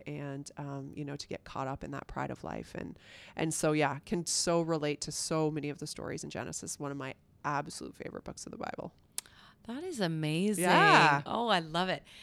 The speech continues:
Speaker 2: Well, I have two characters of the Bible
Speaker 1: Okay.
Speaker 2: that a little bit different, but when I was in my early twenties, this sounds so crazy. I can't even believe this, but I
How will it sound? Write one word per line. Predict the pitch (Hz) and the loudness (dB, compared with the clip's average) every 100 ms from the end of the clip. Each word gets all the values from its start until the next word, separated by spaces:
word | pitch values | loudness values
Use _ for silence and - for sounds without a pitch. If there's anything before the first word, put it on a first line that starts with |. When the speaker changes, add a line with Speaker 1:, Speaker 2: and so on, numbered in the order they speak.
| - - - | -20 -20 -4
Speaker 2:
Well, | 196 - | -2 2
I | 208 | 2
have | 262 277 - | 2 -2 -2
two | 233 | -4
characters | 208 202 165 156 151 | -2 0 0 -2 -6
of | 151 | -6
the | |
Bible | 143 127 127 160 | -6 -6 -2 0
Speaker 1:
Okay. | 185 151 233 | 2 0 0
Speaker 2:
that | 175 165 156 - - - - 175 156 - | 2 4 4 0 -6 -18 -18 -18 -16 -12
a | |
little | 190 202 | -4 -2
bit | 220 - | -2 2
different, | 175 - 180 175 | 0 2 0 4
but | 151 - - - - - - - - - | 2 0 -10 -16 -16 -18 -20 -20 -20 -2
when | - | 2
I | 202 | 2
was | 226 269 | 2 2
in | 262 | 4
my | 202 | 4
early | 185 185 208 | 4 4 2
twenties, | - 196 170 151 | 2 2 2 2
this | 180 | 0
sounds | - 208 180 | 2 4 4
so | - - 165 | 2 2 0
crazy. | - 165 165 156 | 0 -2 0 -2
I | 147 | -2
can't | 180 190 | -2 0
even | 170 | 0
believe | 170 | 0
this, | 165 - | 0 -2
but | - | -4
I | 180 214 | -2 -2